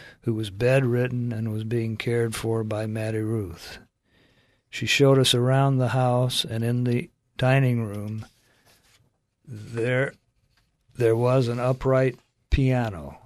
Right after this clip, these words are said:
On the wall above the piano there was a large bulletin board covered with photographs.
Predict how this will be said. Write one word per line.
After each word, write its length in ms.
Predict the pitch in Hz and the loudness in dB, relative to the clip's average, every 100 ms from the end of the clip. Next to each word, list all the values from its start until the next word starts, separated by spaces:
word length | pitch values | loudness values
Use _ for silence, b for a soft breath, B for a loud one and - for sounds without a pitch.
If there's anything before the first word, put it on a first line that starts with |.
| _ _ | _ _
On 220 | 110 110 | -10 -8
the 80 | 113 | -4
wall 400 | 113 120 127 135 | -2 2 4 4
above 360 | 127 123 127 120 | 4 2 2 0
the 80 | 120 | -4
piano 580 | - 123 120 123 127 | -2 -2 0 0 0
there 180 | 123 117 | 0 0
was 180 | 117 113 | 0 0
a 60 | 110 | -2
large 520 | 117 120 123 123 107 | -2 0 0 -2 -4
bulletin 520 | 107 120 120 113 110 | -2 0 0 -4 -6
board 440 | 110 113 113 107 | -2 -2 -2 -4
covered 400 | - 120 117 117 | -8 -6 -4 -4
with 180 | 110 107 | -4 -8
photographs. 960 | - 110 104 104 95 90 92 95 - - | -6 -6 -4 -6 -8 -12 -12 -12 -12 -14